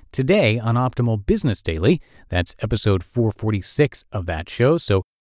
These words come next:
please do check that out for more. Just search for Optimal Business Daily wherever you're hearing this.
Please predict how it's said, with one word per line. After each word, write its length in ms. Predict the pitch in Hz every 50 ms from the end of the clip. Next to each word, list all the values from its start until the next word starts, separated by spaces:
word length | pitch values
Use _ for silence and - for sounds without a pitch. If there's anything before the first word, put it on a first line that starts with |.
| _ _
please 300 | - - 131 139 139 113
do 220 | 98 120 127 127 113
check 320 | - - 160 160 - - -
that 280 | 110 113 135 160 160
out 240 | 107 92 90 87 -
for 200 | _ - - 95
more. 360 | 98 113 143 147 104 90 98 - _ _ - - -
Just 220 | - 226 226 -
search 240 | - 160 160 165 -
for 180 | - - 117 110
Optimal 440 | 110 123 131 - - 165 175 170 139
Business 340 | 113 120 104 131 135 131 -
Daily 440 | - 101 98 92 92 95 98 95 - _ -
wherever 340 | - 160 135 113 95 104
you're 180 | 110 104 104 98
hearing 320 | 92 95 87 87 95 101
this. 440 | 98 101 87 - - - - - -